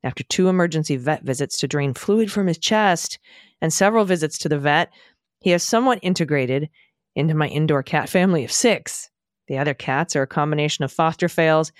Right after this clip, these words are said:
cats I have found, and cats who have found me. They're all a bit older,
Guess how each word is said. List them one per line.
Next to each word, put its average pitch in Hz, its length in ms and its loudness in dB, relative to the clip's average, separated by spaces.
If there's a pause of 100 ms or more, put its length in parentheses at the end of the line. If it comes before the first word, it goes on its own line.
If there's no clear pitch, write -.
(280)
cats 185 400 2
I 160 140 0
have 139 160 -2
found, 185 480 2 (400)
and 143 140 -2
cats 147 260 -2
who 143 80 -2
have 131 100 -2
found 120 300 -4
me. 139 260 -8 (680)
They're 151 140 0
all 185 160 4
a 175 40 2
bit 165 140 2
older, 135 400 2